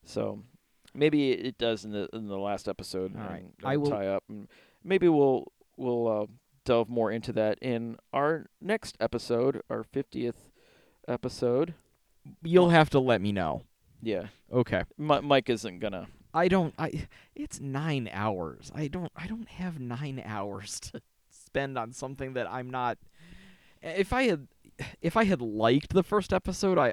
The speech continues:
Speaker 2: I maybe would have made the time, but I,
Speaker 1: Yeah.
Speaker 2: it's gotten to the point in my life where, y-, you know, this is just a hobby, and
Speaker 1: <laughs>
Speaker 2: I really can't spend more time on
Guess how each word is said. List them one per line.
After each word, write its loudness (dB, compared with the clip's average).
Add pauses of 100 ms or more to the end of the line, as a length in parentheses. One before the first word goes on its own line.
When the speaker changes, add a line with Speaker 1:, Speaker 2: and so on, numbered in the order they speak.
(140)
Speaker 2:
I -2
maybe 0
would 2
have -8
made -2
the -2
time, -4
but 0 (240)
I, -8
Speaker 1:
Yeah. -8 (320)
Speaker 2:
it's 2
gotten 4
to 4
the 2
point -2
in -4
my -2
life -2 (360)
where, 0 (960)
y-, -20
you -4
know, -2
this 4
is -2
just 0
a -4
hobby, -4 (440)
and -2 (440)
Speaker 1:
<laughs> -8
Speaker 2:
I 6
really 4
can't 0
spend -2
more 0
time -6
on -6